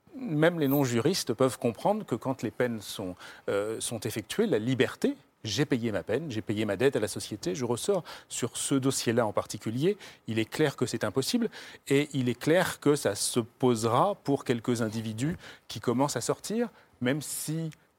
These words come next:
certains sont sortis dans le silence et on espère qu'on n'entendra pas parler d'eux. Récemment, je pense qu'il y a deux semaines,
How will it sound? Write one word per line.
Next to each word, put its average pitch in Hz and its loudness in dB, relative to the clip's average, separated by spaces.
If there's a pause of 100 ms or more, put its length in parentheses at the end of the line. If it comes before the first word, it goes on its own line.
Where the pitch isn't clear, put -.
(260)
certains - 0
sont 117 -4
sortis - -2
dans 127 2
le 113 0
silence 135 0
et - 2
on 107 -2
espère 135 0
qu'on 120 -4
n'entendra 104 -2
pas 120 2
parler 120 2
d'eux. 233 0
Récemment, 123 0
je 101 -8
pense 123 -4
qu'il 92 -2
y - -6
a - -12
deux 117 0
semaines, 151 -4